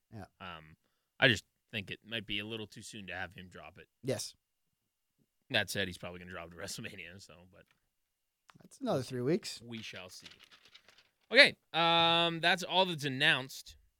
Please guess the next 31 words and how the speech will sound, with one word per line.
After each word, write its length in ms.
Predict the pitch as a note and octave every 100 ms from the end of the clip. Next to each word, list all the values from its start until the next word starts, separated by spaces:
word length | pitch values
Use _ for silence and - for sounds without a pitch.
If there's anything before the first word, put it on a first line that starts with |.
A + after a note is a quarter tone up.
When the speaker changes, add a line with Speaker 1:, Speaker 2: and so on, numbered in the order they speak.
| _ _ _
Speaker 2:
for 120 | -
Roadblock 560 | A2+ A2 G2+ G2 G2 G2
right 180 | G2 F#2
now, 240 | F#2 G#2 B2+
so 420 | - G2 F#2 F#2 _ _ _ _ _ _ - - - - - _ -
Speaker 1:
Look 140 | D#3
for 100 | -
Speaker 2:
we'll 60 | F#3+
Speaker 1:
more. 220 | G3+ F#3
Speaker 2:
just, 120 | -
we'll 80 | G#2
just 200 | G#2 G#2
go 180 | G#2 G2+
for 120 | G2+
that 320 | G2+ G#2+ G#2 - _ _ _
for 60 |
the 100 | F#2
time 280 | F#2+ G2 F#2+
being. 280 | F#2+ G#2+ C3+ - _ _ _ _ _ _ -
Um, 720 | G2+ F#2+ F#2+ G2 F#2+ G2 G2 E2
maybe 320 | A2 A2+ A#2
we're 200 | A2+ A#2
gonna 220 | A#2+ A#2
get 200 | A2+ A#2
to 100 | A#2
see 260 | G#2+ B2 A#2
a 40 |
Divas 420 | A2+ G#2+ F#2+ F#2+ -
match, 380 | F2 F#2+ - -
like, 260 | D#2+ -
uh, 220 | E2 E2+